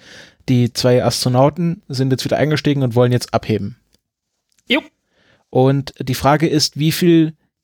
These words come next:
Speaker 1: äh, Masse von dem Treibstoff, den sie an Bord haben, werden sie während ihres Fluges ausstoßen?
Speaker 2: Alles möglich-, ja, nicht nur das, alles
Speaker 1: Also das ist die
Speaker 2: mögliche.
Speaker 1: erste Aufgabe, Teilaufgabe.
Speaker 2: Hm, nee,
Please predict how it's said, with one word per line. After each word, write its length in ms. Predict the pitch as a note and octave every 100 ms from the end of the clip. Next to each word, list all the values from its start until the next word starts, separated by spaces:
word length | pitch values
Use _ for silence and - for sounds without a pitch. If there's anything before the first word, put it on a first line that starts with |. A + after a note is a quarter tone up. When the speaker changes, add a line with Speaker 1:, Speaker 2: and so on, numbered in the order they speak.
| -
Speaker 1:
äh, 260 | C3 C3 C3 - B3+
Masse 560 | C3+ C3+ E3 - F3+ E3+
von 280 | - D3 C#3
dem 160 | C3+
Treibstoff, 560 | - C3+ D3+ - D3+ -
den 180 | C#3 C3+
sie 80 |
an 120 | B2+ B2+
Bord 280 | C3+ C#3
haben, 300 | C#3+ C3 C3
werden 240 | B2 C3+ C3+
sie 180 | C3 B2+
während 240 | B2+ B2+
ihres 240 | B2+ B2
Fluges 460 | - C#3 C3 C#3 -
ausstoßen? 880 | E2+ B2 B2+ - A#2 A2+ - G#2 B2 _ _ _ _ _ _ _
Speaker 2:
Alles 320 | F3 F#3 E3+
möglich-, 440 | F3 F3 F#3 D#3+
ja, 160 | E3 E3
nicht 200 | F3+ F3+
nur 120 | E3+
das, 240 | D3+ C#3+
alles 140 | D#3+ D#3
Speaker 1:
Also 120 | C3
das 120 | C#3+
ist 60 | -
die 60 |
Speaker 2:
mögliche. 100 | D3
Speaker 1:
erste 260 | A#2+ - C3+
Aufgabe, 440 | G2 - G#2 G#2+
Teilaufgabe. 640 | - B2+ A#2+ - - - A#2 _ _ _ _ _ - - _
Speaker 2:
Hm, 240 | G3+ A3+ A3+
nee, 300 | F#3+ G3 F3+